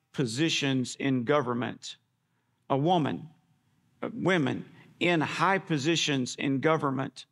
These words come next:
but then they refused at the same time to actually define what a woman is. We can't tell you what a woman is, but we want women in leadership positions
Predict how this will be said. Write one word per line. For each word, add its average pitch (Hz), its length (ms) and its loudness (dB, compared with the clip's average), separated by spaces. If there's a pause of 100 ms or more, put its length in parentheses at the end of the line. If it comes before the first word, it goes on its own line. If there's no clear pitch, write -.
(400)
but 170 180 0
then 175 220 2
they 165 100 4
refused 185 920 0 (600)
at 147 160 0
the 147 80 -2
same 175 380 0
time 151 420 0 (460)
to 135 280 -2
actually 151 520 2
define 156 680 0
what 151 200 2
a 147 40 2
woman 143 480 2
is. - 640 -4 (1300)
We 240 160 4
can't - 360 2
tell 240 220 4
you 208 180 2
what 180 180 4
a 160 60 4
woman 180 380 2
is, 143 380 0 (340)
but - 200 2
we 165 100 4
want 180 480 2
women 170 540 2 (100)
in 240 440 4 (200)
leadership 196 720 2
positions - 880 0